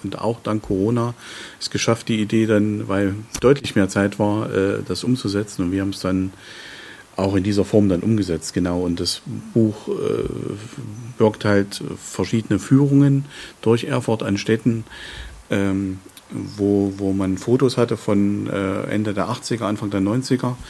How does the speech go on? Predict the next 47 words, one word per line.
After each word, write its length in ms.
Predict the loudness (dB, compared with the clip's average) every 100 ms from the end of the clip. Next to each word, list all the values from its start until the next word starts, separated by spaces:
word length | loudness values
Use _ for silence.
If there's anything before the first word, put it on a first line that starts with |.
| -14 -14 -6
und 340 | 2 4 4 0
im 120 | -2
Vergleich 420 | -2 2 0 0
zu 180 | 0 -2 -2 -12 -20 -20 -12 -12 -12 -4
der 80 | -2
Situation, 500 | 0 2 0 2 2
wie 60 | 2
es 100 | -2
jetzt 160 | -4
halt 160 | -6 -6
ausschaut. 420 | -8 -8 -10 -8
Also, 360 | -8 -8 -8 -10 -12
ne. 140 | -10 -10 -12 -18 -20 -18 -20 -20 _ -10
Und 400 | -4 -4 -4 -12 -18 -20 _ -14
ich 220 | -10 -4
finde 240 | 0 2 2
eigentlich 260 | -2 -2
eine, 220 | -2 -2 -2 -2
eine 340 | -4 -4 -6
super 440 | -4 0 0 0 0
neue 300 | 4 6 4
Idee, 440 | 2 4 4 4 0 -12 -20 -20 -18 -6
mit, 320 | -6 -6 -6
mit 220 | -6 -4 0
einem 200 | 0 4
Buch, 300 | 2 2 0
äh, 220 | 0 0
so 100 | 0
eine 160 | 0
Stadtführung 720 | 0 -4 -4 -10 2 2 2 -2
zu 140 | -4
koppeln, 400 | -4 -2 -2 -4 -10 -20 -18 -18 -18 -20 -4
äh, 240 | 0 0 0
sehr 200 | 0 0
interessant 480 | 0 -2 -2 -2
und 120 | -4 -4
wird 100 | -4
auch 80 |
sehr, 160 | -2 -2
sehr 160 | -2 -4
gut 180 | -4
angenommen, 380 | -4 -2 -2 -4
muss 100 | -6
ich 100 | -8
sagen, 320 | -8 -8 -8 -8
ne. 520 | -10 -12 -18 -16 -12
Mhm. 220 | -12 -12